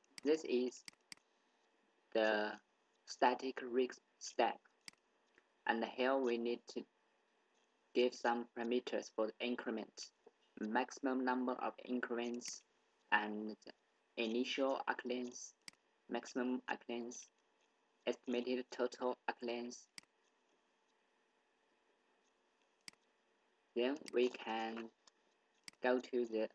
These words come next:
interaction module. Um,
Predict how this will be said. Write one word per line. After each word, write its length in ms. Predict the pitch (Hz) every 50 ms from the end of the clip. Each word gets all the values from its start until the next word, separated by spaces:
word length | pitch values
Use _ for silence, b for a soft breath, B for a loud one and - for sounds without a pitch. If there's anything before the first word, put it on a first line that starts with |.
| _ _ -
interaction 680 | 123 123 120 120 - - - 117 123 - - - 113
module. 300 | 113 113 110 107 104 107 - _ _ _ _ _ _ - - _ _ _ _ _ _ _ _ _ - - - _ _ _ _ _ - - - _ _ _ _ - - - - - - - _ _ _ - - - _ - - _ - - - _ _ - - -
Um, 80 | 110